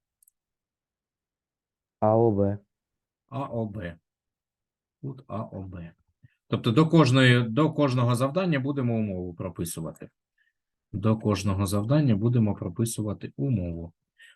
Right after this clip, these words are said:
Speaker 2: Поїхали. Записали розв'язання і записуємо перше. Записуємо перше.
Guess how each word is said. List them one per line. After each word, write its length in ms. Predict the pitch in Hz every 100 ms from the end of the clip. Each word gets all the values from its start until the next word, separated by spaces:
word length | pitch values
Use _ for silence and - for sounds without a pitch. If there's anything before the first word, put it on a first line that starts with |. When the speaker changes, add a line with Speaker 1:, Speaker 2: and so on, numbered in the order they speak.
| -
Speaker 2:
Поїхали. 600 | 147 131 104 98 87 85 _ _ _ -
Записали 540 | 147 156 160 160 143
розв'язання 600 | 139 131 147 165 175 147
і 160 | 156 170
записуємо 600 | 147 131 139 135 117 113
перше. 480 | 113 92 - 87 - _ _ _ _ _ _ _ _ -
Записуємо 760 | 98 107 143 131 123 113 110
перше. 500 | 92 85 - - 82